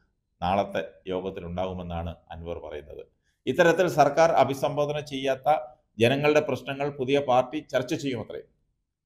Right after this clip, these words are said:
പി ശശിയുടെ വക്കീൽ നോട്ടീസ് ഇതുവരെ അൻവറിന് കിട്ടിയിട്ടില്ല. കിട്ടിയാൽ മറുപടി പറയാം. പി ആർ ഏജൻസി പറയുന്ന മുഖ്യമന്ത്രിയുടെ ഓഫീസിലെ പ്രമുഖർ പി ശശിയും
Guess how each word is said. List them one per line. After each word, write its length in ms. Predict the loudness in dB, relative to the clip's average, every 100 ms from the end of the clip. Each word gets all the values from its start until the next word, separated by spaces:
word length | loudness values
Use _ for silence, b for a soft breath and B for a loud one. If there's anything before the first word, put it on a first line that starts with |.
| _
പി 60 | 0
ശശിയുടെ 420 | 2 -2 0 0
വക്കീൽ 280 | 0 0 0
നോട്ടീസ് 300 | -2 -4 -4
ഇതുവരെ 400 | -2 -2 -6 -16 _ _
അൻവറിന് 320 | -6 -6 -6
കിട്ടിയിട്ടില്ല. 560 | -8 -8 -10 -10 -14 -18 _ _ _ _ -6
കിട്ടിയാൽ 280 | 6 6 8
മറുപടി 280 | 6 4
പറയാം. 260 | 2 -2 -4 -16 _ _ _ _ _ _ _ _ _ _ 4
പി 60 |
ആർ 160 | 6 8
ഏജൻസി 340 | 6 4 0
പറയുന്ന 300 | 2 4 2
മുഖ്യമന്ത്രിയുടെ 520 | -2 0 0 2 2
ഓഫീസിലെ 440 | 2 0 -4 -6 -6
പ്രമുഖർ 420 | -4 -6 -4 -4
പി 160 | -6 -12
ശശിയും 400 | -12 -12 -14